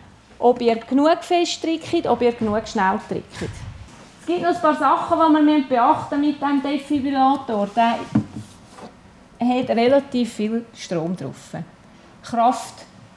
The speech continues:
um das Herz wieder st-, zum Starten zu bringen. Und darum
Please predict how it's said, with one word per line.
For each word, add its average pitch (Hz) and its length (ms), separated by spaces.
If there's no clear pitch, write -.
um 262 220
das 262 140
Herz 226 420
wieder 247 260
st-, - 280
zum 226 140
Starten 208 440
zu 233 80
bringen. 175 420
Und 247 240
darum 320 300